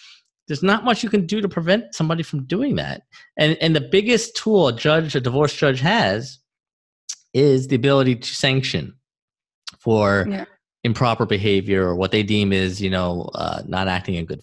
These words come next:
Speaker 1: faith or stuff like that. But the reality is most judges don't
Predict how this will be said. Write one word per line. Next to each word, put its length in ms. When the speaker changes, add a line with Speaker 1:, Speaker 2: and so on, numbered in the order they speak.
Speaker 1:
faith 520
or 380
stuff 340
like 160
that. 320
But 280
the 80
reality 460
is 220
most 420
judges 380
don't 420